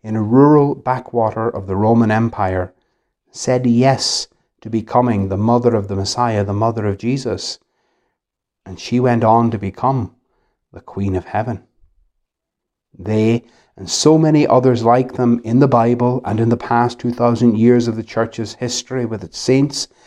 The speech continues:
they placed themselves at God's disposal,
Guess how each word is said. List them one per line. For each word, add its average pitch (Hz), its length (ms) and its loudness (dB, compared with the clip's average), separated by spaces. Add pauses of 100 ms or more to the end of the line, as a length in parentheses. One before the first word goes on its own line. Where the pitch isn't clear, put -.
(280)
they 113 120 0
placed 156 540 2
themselves 131 760 0 (360)
at 104 180 -18
God's 113 440 -2
disposal, 95 760 -8